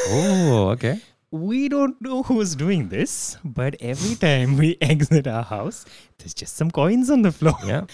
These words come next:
Speaker 1: We pick them up, think that somebody's dropped their coins, but it's only on days, actually, the, the, the days that we record
Speaker 2: Mm-hmm.
Speaker 1: the podcast, there's more coins.
Speaker 2: Yeah.
Speaker 1: That's how we know it's related to the podcast.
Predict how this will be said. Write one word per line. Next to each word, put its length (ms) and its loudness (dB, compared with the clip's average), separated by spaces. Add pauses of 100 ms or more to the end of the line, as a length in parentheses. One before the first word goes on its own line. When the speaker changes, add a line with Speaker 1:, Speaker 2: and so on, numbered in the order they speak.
(300)
Speaker 1:
We 80 -8
pick 260 -4
them 160 0
up, 260 -2
think 280 -4
that 160 -6
somebody's 380 0
dropped 260 -4
their 100 0
coins, 560 0 (400)
but 300 0 (160)
it's 300 -8
only 500 0
on 320 -6
days, 560 -2 (420)
actually, 280 -2
the, 180 -8
the, 140 -4
the 220 -10
days 400 -4
that 120 -2
we 120 -2
record 360 0
Speaker 2:
Mm-hmm. 40 -4
Speaker 1:
the 60 -2
podcast, 720 -8 (120)
there's 180 -6
more 320 -6
coins. 480 -12
Speaker 2:
Yeah. 240 -2
Speaker 1:
That's 160 -8
how 100 -6
we 160 -4
know 200 -6
it's 160 -10 (100)
related 460 -4
to 40 -10
the 120 -14
podcast. 420 -6